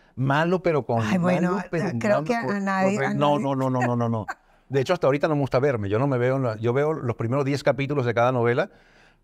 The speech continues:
Speaker 1: para ver si me gusta lo que estoy haciendo, eh, como me lo está pidiendo el director, como me lo está, eh, pidiendo la producción. Y, y ahí nada más veo, ¿no? Y ya, no veo más.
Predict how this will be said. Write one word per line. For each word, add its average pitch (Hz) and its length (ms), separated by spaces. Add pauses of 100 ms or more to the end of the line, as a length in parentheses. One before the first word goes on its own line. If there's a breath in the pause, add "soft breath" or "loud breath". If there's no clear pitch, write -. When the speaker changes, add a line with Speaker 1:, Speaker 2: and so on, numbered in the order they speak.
Speaker 1:
para 120 200
ver 123 140
si 160 120
me 135 100
gusta 123 240
lo 147 80
que 117 60
estoy 127 140
haciendo, 135 680
eh, 113 220
como 113 180
me 110 80
lo 110 60
está 104 140
pidiendo 127 220
el 120 60
director, 113 440
como 117 140
me 90 80
lo 107 80
está, 95 200 (120)
eh, 95 260
pidiendo 107 240
la 117 100
producción. 117 540 (540 soft breath)
Y, 113 360
y 107 120
ahí 117 180
nada 127 140
más 120 140
veo, 110 220
¿no? 117 240
Y 117 140
ya, 95 340
no 110 160
veo 110 200
más. 90 220